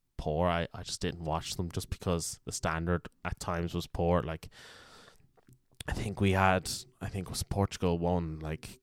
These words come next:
played Liechtenstein and won, like, seven or eight nil. And I literally turned it off after about two or three minutes 'cause it was just so boring to watch, 'cause it's just so easy for them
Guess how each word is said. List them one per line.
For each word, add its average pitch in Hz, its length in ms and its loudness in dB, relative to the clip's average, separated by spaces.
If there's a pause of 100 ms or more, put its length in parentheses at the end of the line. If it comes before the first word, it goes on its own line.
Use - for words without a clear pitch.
(200)
played 87 220 -2
Liechtenstein 85 640 -2
and 82 140 -2
won, 82 160 0
like, 80 200 -6
seven 87 300 0
or 85 100 4
eight 85 160 2
nil. 87 340 2 (640)
And 90 140 0
I 85 80 2
literally 82 300 -2
turned 87 280 0
it 78 100 -4
off 82 260 2
after 85 240 -2
about 76 240 -4
two 87 160 -2
or 85 60 2
three 85 340 -2
minutes 87 360 -2
'cause - 240 -8
it - 160 -12
was - 100 -8
just - 240 0
so 85 160 -2
boring 87 380 2
to - 80 -2
watch, - 580 2
'cause - 140 -8
it's - 240 -12
just - 260 -4
so 95 180 2
easy 107 300 2
for - 140 2
them 101 160 4